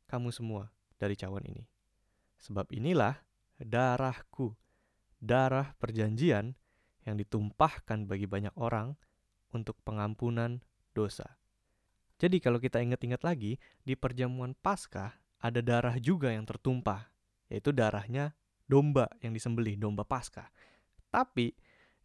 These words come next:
di ajaran yang baru ini, Yesus bilang, "Ini itu darah gua.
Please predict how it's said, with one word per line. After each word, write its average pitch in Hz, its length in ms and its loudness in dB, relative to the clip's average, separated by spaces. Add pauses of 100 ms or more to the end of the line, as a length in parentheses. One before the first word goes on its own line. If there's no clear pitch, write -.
(100)
di 139 320 -2
ajaran 147 560 2
yang 143 180 -2 (720)
baru 151 560 2
ini, 151 400 -2 (400)
Yesus 135 320 0
bilang, 127 480 0 (320)
"Ini 127 320 0
itu 180 160 0
darah 113 480 0
gua. 117 480 2